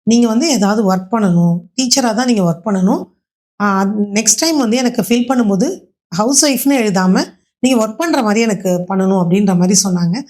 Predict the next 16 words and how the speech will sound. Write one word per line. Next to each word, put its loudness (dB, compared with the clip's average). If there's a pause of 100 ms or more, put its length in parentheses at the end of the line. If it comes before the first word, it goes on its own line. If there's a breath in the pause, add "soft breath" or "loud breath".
(340 soft breath)
So 0
அதுக்காக 0
நான் 2
என்ன 2
பண்ணேன் 0
அப்படின்னா, -2
காலேஜ்ல -2
ஒர்க் -2
பண்ணலான்றது -2
தான் -6
என்னுடைய 0
பிளானா -2
இருந்துச்சு. -12 (380)
அந்த 0
டைம்ல 0
வந்து, -2